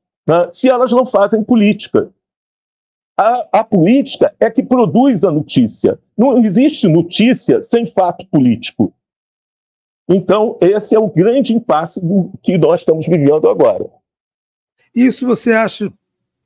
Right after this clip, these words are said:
Speaker 2: né, que se faz necessário, como se faz em quase todos os governos depois de um certo tempo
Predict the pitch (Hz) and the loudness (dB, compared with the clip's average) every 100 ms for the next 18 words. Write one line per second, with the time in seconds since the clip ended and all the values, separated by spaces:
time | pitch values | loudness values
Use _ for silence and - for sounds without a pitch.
0 | _ _ _ _ _ _ 143 180 - 214 | _ _ _ _ _ _ -12 -12 -6 -8
1 | - 233 214 196 185 - 220 226 220 311 | -6 -6 -6 -6 -10 -8 -6 -6 -8 -14
2 | - - 302 262 220 262 226 - 247 190 | -12 -12 -10 -12 -10 -10 -12 -12 -14 -12
3 | 175 143 190 165 160 - 175 143 175 139 | -14 -12 -12 -12 -16 -14 -16 -14 -16 -18
4 | 120 170 175 | -18 -20 -20